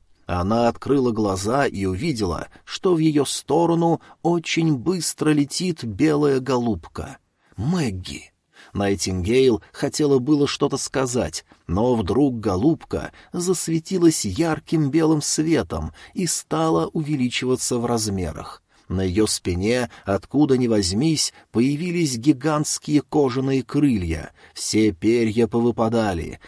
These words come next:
а голубиная голова превратилась во что-то ужасное и свирепое. Мэгги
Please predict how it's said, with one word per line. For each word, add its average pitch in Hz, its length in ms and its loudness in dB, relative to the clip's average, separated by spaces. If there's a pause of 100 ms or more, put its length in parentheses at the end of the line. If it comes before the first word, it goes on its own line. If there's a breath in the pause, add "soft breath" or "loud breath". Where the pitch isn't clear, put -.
(100)
а 117 100 -2
голубиная 120 680 2
голова 104 520 0
превратилась 98 880 -2 (180 loud breath)
во 104 200 -4
что-то 156 560 -2
ужасное 151 840 -2
и 165 160 -4
свирепое. 156 840 -2 (460)
Мэгги 95 760 -4